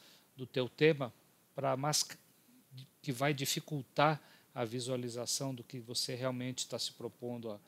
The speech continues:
apresentar naquela carta. E a própria composição, né? A ordem que vão ser colocadas uma ou mais camadas na, na apresentação aqui dos dados.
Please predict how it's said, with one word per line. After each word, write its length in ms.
apresentar 640
naquela 320
carta. 500
E 60
a 40
própria 340
composição, 800
né? 220
A 100
ordem 460
que 140
vão 260
ser 360
colocadas 880
uma 240
ou 80
mais 300
camadas 800
na, 480
na 400
apresentação 840
aqui 180
dos 220
dados. 500